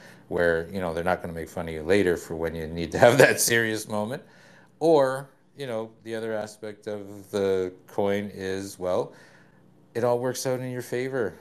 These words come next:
Uh, people know who you are. Uh, you're, they know that you're, did something or other that brought attention and you embarrassed yourself, but you walk away from it with confidence.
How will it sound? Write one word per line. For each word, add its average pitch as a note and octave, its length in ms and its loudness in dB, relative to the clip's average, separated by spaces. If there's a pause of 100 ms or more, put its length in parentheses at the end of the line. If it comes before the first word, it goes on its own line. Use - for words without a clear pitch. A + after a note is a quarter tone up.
(260)
Uh, G2+ 320 -4
people A2 280 -6
know G#2 180 0
who A2 80 0
you G2+ 220 0
are. A#2+ 360 2 (220)
Uh, F2 380 -2 (300)
you're, F2+ 320 -6 (200)
they F#2+ 120 -4
know F#2+ 240 2
that F#2 140 -4
you're, F2+ 420 -2 (380)
did F#2+ 200 -2
something F#2+ 440 -4
or F2 140 -2
other G#2+ 260 0
that F2 240 -4
brought F2+ 220 2
attention F#2 580 -4
and E2+ 280 -8
you F#2 140 -2
embarrassed F2+ 420 2
yourself, G#2 380 2
but F#2 160 -2
you F#2+ 160 -6 (640)
walk G#2 280 8
away A2 240 0
from A2+ 280 -4
it A2 160 -4
with G#2 320 -4
confidence. G2 960 -4